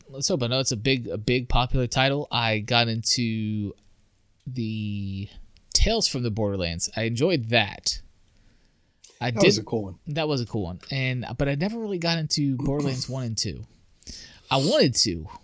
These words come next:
Speaker 1: I don't know, like, I would hop into it here and there, and I don't know if it was the, the art or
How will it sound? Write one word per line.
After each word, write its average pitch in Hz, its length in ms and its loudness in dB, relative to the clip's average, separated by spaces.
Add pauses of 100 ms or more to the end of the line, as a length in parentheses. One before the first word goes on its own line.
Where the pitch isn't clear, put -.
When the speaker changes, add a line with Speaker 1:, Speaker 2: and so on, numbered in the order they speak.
(440)
Speaker 1:
I 143 80 0
don't 202 260 0
know, 196 180 -2
like, 156 360 -2
I 131 100 -2
would 135 120 -2
hop 185 260 -2
into 180 180 0
it 180 80 2
here 180 180 0
and 185 80 -4
there, 185 300 -4
and 131 260 -6 (260)
I - 80 -6
don't 180 100 -6
know 185 60 -2
if 165 120 -4
it 165 40 -2
was 143 240 -2
the, 104 320 0 (640)
the - 100 -8 (100)
art 208 440 0
or 120 800 -2